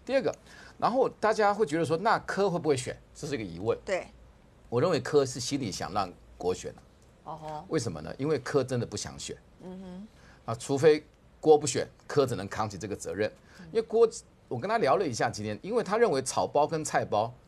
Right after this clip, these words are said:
Speaker 1: 是会耽误国家的。
Speaker 2: 嗯哼。
Speaker 1: 然后他因为创立这个党，台湾民众党，就是当初上一一国蒋渭水的精神嘛。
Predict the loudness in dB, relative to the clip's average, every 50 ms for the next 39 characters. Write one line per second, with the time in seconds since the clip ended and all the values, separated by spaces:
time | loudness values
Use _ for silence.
0 | -20 -14 -10 -4 -2 -2 0 2 2 0 0 -2 -4 -8 -10 -10 -10 -10 -12 -12
1 | -14 -18 -20 -20 -20 -20 -20 -20 -20 -18 -18 -16 -16 -16 -18 -20 -20 -20 -20 -20
2 | -20 -10 -2 0 2 2 4 6 4 4 4 2 -4 -2 0 0 0 0 -2 -2
3 | 2 4 8 8 8 6 4 -2 -4 -2 -2 0 0 2 2 2 4 2 0 0
4 | -2 -6 0 2 4 4 4 2 2 0 0 0 0 0 -2 -4 -2 -4 -4 -2
5 | -4 -2 -2 -2 -2 -2 -4 -6 -10 -12 -16 -20 -14 -6 -2 4 4 4 4 4
6 | 2 -2 -2 -4 -4 -4 -6 -4 2 4 4 4 4 2 0 2 2 2 0 0
7 | -6 -6 -6 -4 -4 -4 -4 -6 -8 -8 -12